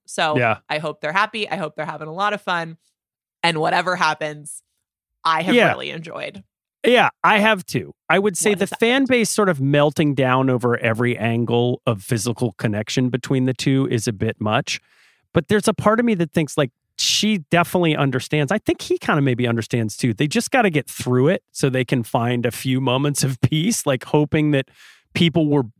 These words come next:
Speaker 2: will burn out at some point. Like, I hope they do. I mean, it, it is true that, like, the divorced mom's kids have to like the new guy, but, like, at some point at the end of the day, let's let mom <laughs> be happy. And I
Speaker 1: Yeah.
Speaker 2: think the fan base has
Speaker 1: Well,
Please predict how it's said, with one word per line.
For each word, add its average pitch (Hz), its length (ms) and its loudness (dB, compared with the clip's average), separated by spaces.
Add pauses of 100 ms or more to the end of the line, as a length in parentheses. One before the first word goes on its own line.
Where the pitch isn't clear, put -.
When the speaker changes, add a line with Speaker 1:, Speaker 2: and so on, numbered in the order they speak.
Speaker 2:
will 147 200 2
burn 131 320 2
out 120 200 2
at - 140 -6
some 190 220 2
point. 240 360 -2 (140)
Like, 147 100 0
I 143 120 2
hope 214 260 2
they 151 160 4
do. 117 220 0
I 151 40 2
mean, 190 240 2
it, 220 200 -2
it 226 120 2
is 240 220 0
true 233 340 2
that, 190 160 0 (440)
like, 175 160 4
the 180 100 2
divorced 175 520 2
mom's 165 420 2
kids 160 360 0
have 139 260 2
to 143 100 0
like 131 280 0
the 131 100 0
new 123 180 2
guy, 175 300 2
but, 147 200 0
like, 165 180 0
at 175 120 0
some 220 200 2
point 175 240 2
at 135 100 0
the 147 120 2
end 139 100 2
of 123 60 -2
the 127 60 0
day, 131 240 2
let's 135 260 0
let 170 140 2
mom 139 320 4
<laughs> 139 120 4
be 175 200 2
happy. 214 560 -2 (340)
And 220 100 2
I 180 40 4
Speaker 1:
Yeah. 175 160 4
Speaker 2:
think 185 160 0
the 175 80 -4
fan 190 340 2
base 190 280 0
has 170 120 0
Speaker 1:
Well, - 80 -4